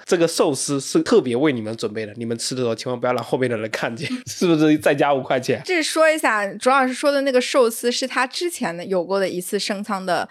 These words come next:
Speaker 2: 经历啊，就不是我们这一次的。我们这一次吃的东西跟后面的人是一样的，就没有什么区别。但是呢，还有一个细节，他不是有两个人吗？就是一前一后有两个空姐，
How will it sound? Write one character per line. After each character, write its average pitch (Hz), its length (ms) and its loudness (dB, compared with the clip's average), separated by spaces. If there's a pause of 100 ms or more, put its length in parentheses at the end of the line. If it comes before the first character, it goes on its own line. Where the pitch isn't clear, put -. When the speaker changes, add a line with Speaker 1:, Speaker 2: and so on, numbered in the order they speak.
Speaker 2:
经 208 260 -6
历 208 180 0
啊， 160 180 -4
就 190 120 -8
不 196 140 -8
是 294 100 -4
我 220 120 2
们 170 120 -8
这 226 160 0
一 190 60 -4
次 - 140 -10
的。 165 120 0
我 165 120 2
们 208 100 -2
这 320 140 0
一 247 40 0
次 233 140 -4
吃 220 220 -4
的 214 100 -2
东 196 160 -4
西 196 100 -10
跟 202 120 -8
后 214 160 -6
面 185 120 -6
的 165 80 -6
人 160 140 -6
是 190 160 -8
一 165 80 -10
样 175 280 -4
的， 156 140 -12
就 165 80 -14
没 170 120 -8
有 196 100 -2
什 180 100 -14
么 156 80 -12
区 - 240 -8
别。 160 240 -8 (440)
但 294 160 2
是 294 240 -4
呢， 202 260 0 (480)
还 220 200 0
有 254 140 6
一 180 60 -4
个 170 100 -2
细 185 300 -8
节， - 280 -8 (100)
他 - 120 -2
不 269 80 -2
是 302 120 -2
有 262 140 6
两 233 280 0
个 226 120 0
人 220 160 4
吗？ 165 320 -6
就 214 120 -8
是 208 80 -6
一 262 140 -2
前 208 280 -6
一 190 80 -8
后 226 280 -2
有 214 60 0
两 190 160 -2
个 175 120 -6
空 220 260 -6
姐， 170 260 -6